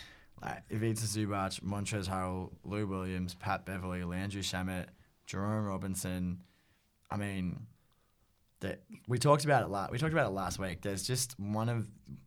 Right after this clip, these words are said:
they're one of the more loaded rosters you've seen in recent years. They've got a, an immense, uh, balance of young players on cost control contracts who we don't know how good that, we know how good they are already. We don't know how good they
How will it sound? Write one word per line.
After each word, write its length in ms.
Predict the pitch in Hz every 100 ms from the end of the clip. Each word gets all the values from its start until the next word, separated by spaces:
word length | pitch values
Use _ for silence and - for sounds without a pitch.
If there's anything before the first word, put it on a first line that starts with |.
| - - - -
they're 120 | 117 113
one 160 | 131
of 60 | 147
the 60 | 147
more 200 | 120 110
loaded 360 | 101 101 98 95
rosters 380 | 98 - 98
you've 120 | 95 85
seen 260 | 95 95
in 120 | 95 95
recent 320 | 92 - 92
years. 280 | 95 90 90 -
They've 220 | 101 98 90
got 260 | 104 73
a, 280 | 92 87 -
an 100 | 107
immense, 800 | 101 101 107 110 - - - - -
uh, 420 | 98 101 95 90 90 - - _ _ _ _ _ _ - -
balance 420 | 107 101 90 -
of 340 | 98 95 90 95 - - - -
young 300 | - 110 123
players 540 | 117 104 101 98 98 -
on 200 | 95 92
cost 300 | 92 98 -
control 320 | 110 104 95 95
contracts 540 | - 90 98 90 -
who 160 | - 98
we 100 | 95
don't 220 | 95 80
know 100 | 92
how 160 | 95 95
good 200 | - 101
that, 120 | -
we 120 | 113
know 180 | 120 127
how 160 | 135 117
good 220 | 117 101
they 160 | 101
are 160 | 101 101
already. 460 | 95 101 120 147 131
We 120 | 98
don't 120 | 104
know 60 | 92
how 140 | 95
good 140 | 98
they 100 | 92